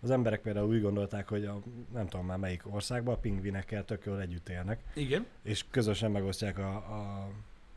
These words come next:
Speaker 1: a tengerpartot. Hát kiderült, hogy nem.
Speaker 2: <laughs>
Speaker 1: Maj-, majdnem kétszer-háromszor annyi pingvin született ebbe az egy évbe ott, mint amúgy általában.
Speaker 2: Igen. Igen.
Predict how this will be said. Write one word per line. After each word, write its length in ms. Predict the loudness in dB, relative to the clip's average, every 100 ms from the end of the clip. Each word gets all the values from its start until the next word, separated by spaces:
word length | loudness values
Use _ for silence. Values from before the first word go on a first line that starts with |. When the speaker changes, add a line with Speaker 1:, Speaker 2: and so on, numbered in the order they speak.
| -14 -8
Speaker 1:
a 100 | -2
tengerpartot. 720 | 0 2 2 2 0 0 0
Hát 120 | 0
kiderült, 380 | 4 4 4 2
hogy 140 | 2
nem. 140 | 0 -4 -8 -20 -20 -20 -16 2
Speaker 2:
<laughs> 680 | 4 6 4 2 2 2 6
Speaker 1:
Maj-, 160 | 6 8
majdnem 300 | 8 6 6
kétszer-háromszor 680 | 4 2 2 2 2 2 2
annyi 280 | 2 0 -2 2
pingvin 340 | 2 4 2
született 440 | 2 0 0 -2
ebbe 160 | -2 -2
az 140 | 0
egy 180 | 0 -2
évbe 300 | -2 -2 -4
ott, 440 | 0 0 -2 -8 -18 -20 -20 -18 -6
mint 200 | -6 -2
amúgy 200 | -2 -2
általában. 520 | -4 -4 -6 -4 -6 -6 -2
Speaker 2:
Igen. 420 | 2 4 2 -2 -6 -12 -18 -20 -18 -14 -12 -10 -8 -10 -10 -10 -12 -12 -12 -12 -8
Igen. 320 | -4 0 0